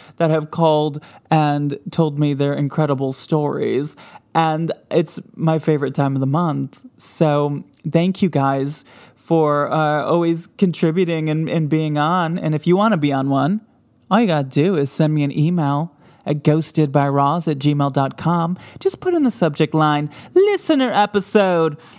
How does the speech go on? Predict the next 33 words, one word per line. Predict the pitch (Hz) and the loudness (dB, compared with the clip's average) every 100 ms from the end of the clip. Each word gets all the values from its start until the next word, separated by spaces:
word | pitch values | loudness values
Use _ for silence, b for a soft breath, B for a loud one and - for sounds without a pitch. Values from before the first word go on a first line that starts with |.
| B | B
and | 403 | -10
then | 440 | -4
give | 480 466 | 0 0
me | |
a | 440 | -2
couple | - 359 302 277 | -2 0 0 -2
little | 294 | -2
bullet | 208 - 226 240 226 - | -2 0 0 0 -4 -4
points. | 240 240 233 226 226 | -2 0 -2 -2 -2
You | 247 | 0
know, | 247 | -2
tell | - 330 | -2 -2
me | 320 | 0
the | 254 233 | 0 0
things | 233 220 190 | 0 0 0
you | 190 | 0
wanna | 170 147 | 0 -2
talk | - 202 190 196 | 2 2 2 0
about. | 180 180 185 - | 2 2 0 0
Tell | 294 | 0
me | 254 | 2
about | 180 175 | 0 0
some | - 175 | 0 0
of | |
your | 143 139 | 0 -4
stories, | - - 226 208 202 190 190 185 185 B B - | -6 0 2 4 2 0 0 -2 -6 B B 0
and | 277 | 0
then | 240 | 2
maybe | 214 196 | 0 0
we | 160 151 | 0 0
can | 147 | 0
make | 143 139 - | 0 -2 -6
it | - | -10